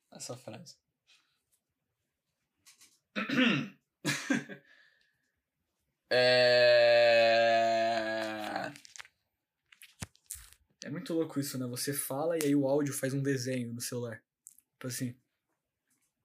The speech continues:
Eu ainda não me acostumei com a tecnologia. Ai, ai.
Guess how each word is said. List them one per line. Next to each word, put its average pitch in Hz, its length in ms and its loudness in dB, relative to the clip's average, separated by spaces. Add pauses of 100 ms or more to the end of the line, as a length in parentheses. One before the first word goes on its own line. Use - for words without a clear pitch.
(160)
Eu 120 100 -8
ainda 131 140 -2
não 139 80 2
me 143 80 2
acostumei 143 400 -2
com 127 80 -4
a 123 40 -6
tecnologia. 120 680 -8 (4000)
Ai, 160 180 -8
ai. 139 220 -6